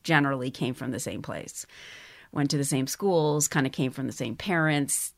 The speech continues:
They were all here from the, the pogroms. So I, I, I sort of had a sense that I, you know, sort of at my core, understood a lot of what surrounded them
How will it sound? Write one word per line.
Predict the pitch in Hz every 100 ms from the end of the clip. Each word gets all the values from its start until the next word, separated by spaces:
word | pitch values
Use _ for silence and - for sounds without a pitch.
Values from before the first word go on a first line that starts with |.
| -
They | 151 151
were | 143 143
all | 139 139
here | 147 147 139 139
from | 135 135 131
the, | -
the | 143
pogroms. | - 139 131 160 160 147 143 - - - - _ _ _ _
So | - 196 180 -
I, | 180 -
I, | 180 - -
I | 180
sort | - 196
of | 208 202 - _ _ _ -
had | - 185
a | 170
sense | - - 165 160 156
that | 160
I, | 147 147 143 139 151 - _ _ _ _ _ _ _ _ _ _ _
you | 202
know, | 208
sort | 208 247 233
of | 226
at | 202
my | 202
core, | 190 - 196 190 190 185 185 - _
understood | 185 185 180 170 - 175 170
a | 180
lot | 156 151 147 156 -
of | 151 139 143 - _ _ _
what | 160 -
surrounded | - 156 135 127 131 120 101
them | 64 57